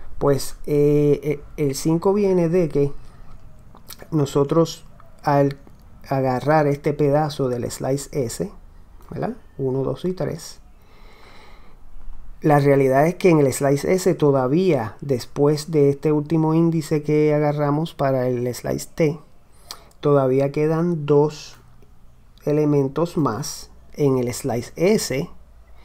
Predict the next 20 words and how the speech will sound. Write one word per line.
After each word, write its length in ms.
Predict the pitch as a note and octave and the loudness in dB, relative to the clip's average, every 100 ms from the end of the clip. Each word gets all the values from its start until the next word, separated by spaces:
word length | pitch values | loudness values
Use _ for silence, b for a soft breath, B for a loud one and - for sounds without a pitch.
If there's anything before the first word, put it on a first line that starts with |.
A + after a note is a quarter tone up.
| b b b - | b b b 0
que 420 | E3 G3+ E3+ D#3+ | 6 6 6 4
pudiéramos 880 | D#3+ D3 C#3+ E3 C4+ C4+ E3+ D3 - | 2 2 2 2 2 2 2 0 -2
acceder 600 | C3 - F3 D#3+ B2+ C#3+ | -6 -2 0 2 0 0
en 160 | G#3+ C#3+ | -2 -2
el 140 | C3 | 0
slice 440 | A2+ A#2+ A2 A#2+ - | -4 -4 -4 -6 -2
T 300 | D3 B2+ E3 - - b b b b | 0 0 -4 -12 -20 b b b b
si 720 | - - - F#3 F#3 F3+ G#3 - | -12 -8 0 2 2 2 -2 -2
extendemos, 1120 | D3 - - A#2+ A#2 G#3 A3 A2+ - - - - | -2 -2 -2 -2 2 4 4 -2 -6 -12 -14 -10
lo 140 | - | -10
que 60 | - | -8
se 120 | - | -6
conoce 340 | G#2 A#2 F3+ | -6 -2 -2
como 200 | E3+ B2 | 0 -2
extender 760 | - - C3+ A#2 B2+ D3+ E3+ - | -4 -6 -4 0 2 2 0 -12
el 160 | - - | -10 -10
slice 380 | - G#2+ G#2+ - | -8 -8 -8 -6
T. 180 | C3+ - - - B B B B B | -6 -6 -10 -20 B B B B B
O 100 | - | -12
sea, 400 | A#2 C3 G#2+ - | -6 -4 -4 -6